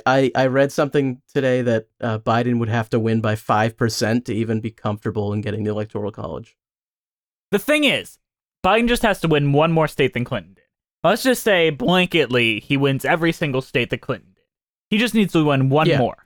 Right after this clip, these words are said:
Speaker 1: which is, is possible.
Speaker 2: Yes.
Speaker 1: So it's definitely not
Speaker 2: And it
Speaker 1: like,
Speaker 2: was
Speaker 1: "Oh,
Speaker 2: this
Speaker 1: man, he
Speaker 2: close
Speaker 1: has
Speaker 2: to
Speaker 1: no
Speaker 2: Michigan
Speaker 1: shot."
Speaker 2: when Hillary was there. Literally, if it had turned blue, Hillary would have had the election.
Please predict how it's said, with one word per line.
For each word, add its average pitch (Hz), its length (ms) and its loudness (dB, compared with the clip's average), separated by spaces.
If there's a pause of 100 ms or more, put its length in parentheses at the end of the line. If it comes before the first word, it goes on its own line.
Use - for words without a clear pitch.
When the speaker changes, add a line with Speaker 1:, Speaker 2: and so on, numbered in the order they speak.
(140)
Speaker 1:
which 175 160 2
is, 285 180 0
is - 160 2
possible. 135 520 -2
Speaker 2:
Yes. - 280 -6
Speaker 1:
So 143 240 2
it's - 180 -2
definitely 214 460 0
not 147 200 0
Speaker 2:
And 214 80 2
it 254 40 4
Speaker 1:
like, 294 100 2
Speaker 2:
was 196 160 0
Speaker 1:
"Oh, - 60 2
Speaker 2:
this - 160 2
Speaker 1:
man, 123 80 2
he 117 40 0
Speaker 2:
close - 180 2
Speaker 1:
has 110 60 -4
Speaker 2:
to - 40 0
Speaker 1:
no 120 80 2
Speaker 2:
Michigan 107 360 -2
Speaker 1:
shot." 98 80 -14
Speaker 2:
when 110 280 -4
Hillary 101 440 -4
was 87 100 -20
there. 73 180 -20 (200)
Literally, 190 680 4
if 147 340 -4
it 165 100 0
had 139 140 0
turned 135 280 -2
blue, 120 380 0 (220)
Hillary 117 280 2
would 107 120 0
have 123 100 -6
had 104 120 -4
the 101 80 -8
election. 95 360 -10